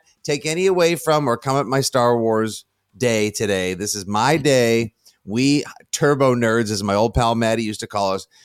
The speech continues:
we young aspiring Jedi, the younglings, we have claimed this for ourselves. Um, and I find your lack of faith in it disturbing. <laughs> Uh, yeah, that's right. Boston strikes back on Wednesday night.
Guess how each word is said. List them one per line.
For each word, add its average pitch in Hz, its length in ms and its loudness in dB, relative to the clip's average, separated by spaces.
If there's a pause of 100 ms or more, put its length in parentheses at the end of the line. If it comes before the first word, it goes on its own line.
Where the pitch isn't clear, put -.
(140)
we 113 140 -6
young 131 320 -2
aspiring 120 520 -2
Jedi, 104 440 -2
the 110 80 -4
younglings, 117 520 2
we 120 160 2
have 139 120 0
claimed 131 380 -2
this 135 120 -6
for 120 140 -6
ourselves. 95 600 -4 (580)
Um, 78 440 -6 (260)
and 92 120 -8
I 95 80 -4
find 104 320 -4
your 110 120 -2
lack 95 240 -2
of 110 100 -10
faith 92 280 0
in 78 100 -2
it 90 100 -4
disturbing. 82 480 -4 (240)
<laughs> - 80 -14 (180)
Uh, 87 300 -8 (220)
yeah, 123 180 -4
that's 127 240 -6
right. 113 260 -2
Boston 156 500 2
strikes 139 420 -2
back 160 480 0
on 117 240 -2
Wednesday 131 440 -2
night. 143 320 -4